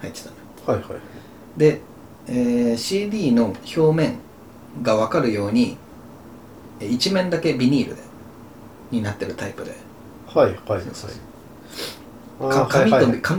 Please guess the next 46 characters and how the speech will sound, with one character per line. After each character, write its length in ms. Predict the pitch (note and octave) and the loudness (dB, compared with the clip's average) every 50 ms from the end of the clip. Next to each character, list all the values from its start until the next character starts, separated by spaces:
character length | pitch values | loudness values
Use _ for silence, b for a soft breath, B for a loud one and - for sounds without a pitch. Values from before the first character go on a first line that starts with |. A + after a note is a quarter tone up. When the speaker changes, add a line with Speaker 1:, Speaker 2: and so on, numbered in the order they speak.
| - | -2
Speaker 1:
紙 260 | - - F#3+ A#3 B3 - | -2 2 4 6 6 6
と 100 | D#3+ D3+ | 6 6
ビ 60 | E3 E3+ | 6 8
ニ 40 | |
ー 20 | - | 8
ル 60 | - | 8
に、 60 | A#3+ F#3 | 8 8
Speaker 2:
あ 100 | E3+ - | 6 6
ー、 40 | |
は 120 | - E3+ E3 | 6 6 6
い 40 | - | 6
は 80 | D#3+ C#3+ | 6 4
い。 60 | C#3+ | 6
な 80 | D3+ - | 4 4
ん 40 | - | 4
か 160 | B2+ B2 - | 4 2 4
挟 100 | - G3+ G#3 | 4 4 4
め 180 | G#3+ G#3+ G#3+ | 6 6 8
る 380 | G#3+ G#3 G#3 G#3 G3+ G3 - - - - | 8 10 10 10 10 8 4 0 -2 2
や 140 | E3+ E3 E3 | 4 4 4
つ 100 | - - | 4 2
ね。 0 | |
Speaker 1:
そ 80 | E3 | 2
う 60 | D3 A#2 | 2 2
そ 60 | A#3 | 2
う 20 | - | 0
そ 60 | - | 4
う。 20 | |
Speaker 2:
挟 100 | - F3 | 6 8
め 100 | F3 F3+ F3 | 8 8 6
る 60 | F3+ | 4
袋 280 | - - - F#3 E3+ D#3 | 0 -2 2 6 6 6
み 80 | C3+ | 6
た 80 | - - | 4 0
い 40 | - | -2
な 60 | C#2+ | -2
や 60 | - | -6
つ。 40 | - | -4
Speaker 1:
紙 220 | - D3 E3+ E3+ | -2 -2 0 2
と 120 | E3 C3 A2+ | 2 2 2
ビ 140 | A#2 A2 A2+ | 2 2 2
ニ 160 | A#2 A#2 A2 | 0 0 -2
ー 40 | G#2+ | -2
ル 80 | - | -4
に 80 | - - - - - - - - | -4 -4 -6 -6 -8 -14 -16 -14
こ 120 | - - | -14 -12